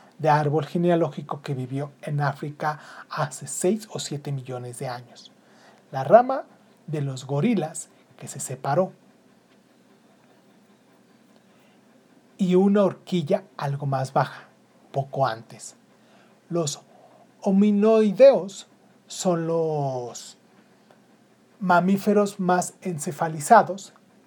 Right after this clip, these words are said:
de los continentes, es decir, los que tienen más cerebro cuando se los compara con otros mamíferos de su mismo tamaño. En el mar,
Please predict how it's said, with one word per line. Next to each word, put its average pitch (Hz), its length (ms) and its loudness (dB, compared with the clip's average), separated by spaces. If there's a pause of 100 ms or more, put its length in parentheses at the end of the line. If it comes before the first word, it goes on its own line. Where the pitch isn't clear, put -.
(100)
de 151 140 -2
los 143 160 -4
continentes, 180 800 -4 (160)
es 202 160 -2
decir, - 380 -6 (380)
los 160 160 -2
que 202 100 -2
tienen 226 320 0
más 196 220 0
cerebro 175 440 0
cuando 139 260 -4
se - 120 -12
los 127 160 -8
compara 147 520 -2
con 135 200 -8
otros 147 300 -8
mamíferos 156 600 -4 (320)
de 143 180 -6
su 147 120 -8
mismo 139 320 -4
tamaño. 147 420 -2 (1080)
En 214 120 2
el 254 120 2
mar, 285 360 -2